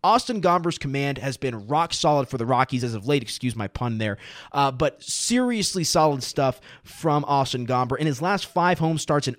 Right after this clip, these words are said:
oh ninety-five earned run average from Austin Gomber. In his last seven starts overall, a one two seven earned run average, and opponents hitting under two hundred against Austin Gomber. So,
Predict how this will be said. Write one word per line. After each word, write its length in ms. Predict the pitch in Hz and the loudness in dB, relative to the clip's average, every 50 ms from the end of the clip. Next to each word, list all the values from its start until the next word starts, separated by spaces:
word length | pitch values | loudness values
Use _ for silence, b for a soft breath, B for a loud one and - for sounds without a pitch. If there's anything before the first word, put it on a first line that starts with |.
| _ _ | _ _
oh 320 | - 185 214 226 247 247 240 | 6 8 10 10 10 8 4
ninety-five 760 | 175 170 170 175 185 175 180 160 139 - 160 151 160 160 151 - | 0 -2 0 0 -2 -2 -4 -6 -4 -2 0 2 2 2 0 0
earned 220 | 135 139 135 120 | -2 -2 -2 -2
run 200 | 110 135 151 160 | 0 0 2 2
average 320 | 170 165 170 160 170 160 - | 2 2 2 2 0 0 0
from 120 | - 170 | 2 2
Austin 300 | 165 160 - - 165 143 | 2 2 2 0 0 2
Gomber. 280 | 156 165 165 160 165 156 | 2 2 4 2 2 0
In 140 | 151 156 151 | 0 0 -2
his 120 | 135 123 | -2 -2
last 260 | 156 175 170 156 - | 0 0 -2 -2 0
seven 240 | - 180 - - 165 | 0 0 0 0 0
starts 260 | - - 151 143 - - - | 0 0 0 0 -2 -4 -2
overall, 500 | 175 160 139 135 139 151 165 170 B B B B B _ - | -2 -2 0 -2 2 4 4 4 B B B B B _ 0
a 80 | 160 | 2
one 560 | 127 107 104 113 135 170 190 208 226 233 233 - _ - | 2 0 -2 -2 2 4 4 4 4 2 0 -4 _ -2
two 200 | - 208 202 196 | 2 2 2 4
seven 380 | - - 202 185 175 170 160 - | 4 4 4 4 4 4 0 0
earned 240 | 147 147 143 131 139 | -2 -2 -2 0 2
run 220 | 143 156 156 156 | 2 2 2 4
average, 380 | 165 160 160 165 165 156 B B B B B B _ - | 2 4 4 4 2 0 B B B B B B _ -4
and 220 | 156 151 143 135 - | -2 -2 -2 -2 -2
opponents 480 | 135 - - - 180 180 185 185 165 - | -4 -2 0 0 0 2 0 -2 -4 -4
hitting 320 | - 165 165 156 139 - - _ | -4 -2 0 0 -2 -4 -4 _
under 320 | - 165 170 170 180 180 170 | 2 2 2 2 2 0 -2
two 260 | - - - 147 131 | -2 -2 0 0 0
hundred 400 | - 131 127 120 110 120 113 - | 0 0 -2 0 0 -2 -2 -2
against 320 | 117 107 117 110 104 - - | -2 -4 -4 -4 -4 -6 -4
Austin 380 | - 117 117 - - - 107 98 | -2 -2 -2 -2 -2 -4 -2 0
Gomber. 380 | 113 107 104 104 90 101 98 | 0 0 0 -2 -2 -4 -4
So, 280 | - - - 131 120 | -2 2 2 4 4